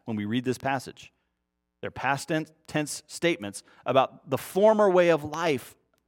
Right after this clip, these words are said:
of the people, of the Christians, right? They were these things. These things are no longer true for the believer.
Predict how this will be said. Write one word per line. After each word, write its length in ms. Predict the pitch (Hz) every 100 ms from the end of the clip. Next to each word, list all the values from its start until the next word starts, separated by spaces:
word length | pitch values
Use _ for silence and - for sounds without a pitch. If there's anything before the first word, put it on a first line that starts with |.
| _
of 200 | 127 113
the 60 | 113
people, 320 | 117 101 - _ _ _ _ _ _ _
of 100 | 107
the 80 | 113
Christians, 580 | 120 131 - 82 80 -
right? 240 | 107 127 - _ _
They 140 | 151 156
were 480 | 156 180 190 185
these 340 | 165 151 123 -
things. 640 | 127 92 - - - - _ _ _ _ _ _ _ _
These 200 | - 143
things 280 | 139 156 156
are 120 | 147
no 160 | 143 160
longer 420 | 160 165 190 185
true 460 | 170 - 202 202 196
for 160 | -
the 80 | 127
believer. 640 | 117 117 113 90 80 73